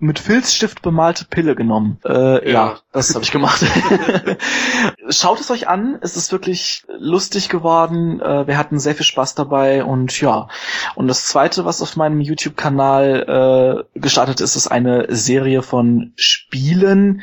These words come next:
Speaker 1: und zwar eine Spiele-Challenge. Und die nennt sich die Don't Die Challenge, also ja, nicht sterben. Die Regel ist einfach mit dabei,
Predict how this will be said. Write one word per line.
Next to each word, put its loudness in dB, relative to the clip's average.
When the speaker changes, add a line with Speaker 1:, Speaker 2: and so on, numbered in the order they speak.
Speaker 1:
und 0
zwar 2
eine 2
Spiele-Challenge. 0
Und -2
die 0
nennt 0
sich -4
die -6
Don't 0
Die 2
Challenge, -2
also -6
ja, 2
nicht -4
sterben. 0
Die -4
Regel 2
ist -2
einfach 0
mit -4
dabei, 2